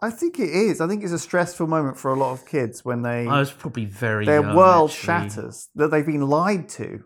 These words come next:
Speaker 1: all this time, you know? I think it's a problem.
Speaker 2: Yeah.
Speaker 1: I was opening presents with my then boyfriend in front of his huge religious family.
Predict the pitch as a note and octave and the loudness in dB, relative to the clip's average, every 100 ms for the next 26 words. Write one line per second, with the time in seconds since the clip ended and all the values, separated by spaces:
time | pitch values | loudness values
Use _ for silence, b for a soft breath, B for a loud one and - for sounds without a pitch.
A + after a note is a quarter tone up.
0 | - C3+ C3+ B2+ - C#3+ D#3 - - - | -6 -4 -4 -8 -10 -10 -8 -10 -18 -20
1 | _ _ _ _ A#2 A#2 A#2 D#3 F#3 _ | _ _ _ _ -10 -8 -6 -8 -12 _
2 | _ _ _ b b b b E3 G#3+ D4+ | _ _ _ b b b b -6 -4 -4
3 | E3+ A2+ D#3+ - A2 G#2+ A2 - - _ | -4 -2 -2 0 -2 -2 -6 -12 -20 _
4 | _ _ - F3 A#3+ B3 B3 B3 A#3 A3+ | _ _ 2 6 6 6 4 2 0 -2
5 | A3 E3 D3+ D3 C#3+ C#3+ - C#3+ C#3+ B2 | 0 -2 -2 -6 -6 -6 -4 -2 0 2
6 | F3 A#3 A3 D3 A#2+ - A#2 A2 A2 - | 4 4 2 2 0 -2 -12 -12 -12 -8
7 | B2+ - D3 C3 B2+ A#2 - - - A3+ | -8 0 -2 0 -8 -10 -14 -8 4 8
8 | G#3 A2 G2+ A2 - - _ _ _ B2+ | 8 6 -2 -8 -16 -20 _ _ _ 0
9 | C3+ C#3 D#3 D3+ A#2+ G2+ - - - A2 | 2 6 6 6 0 -4 -6 -16 -12 -10
10 | G2 G2 G2 - | -10 -10 -10 -12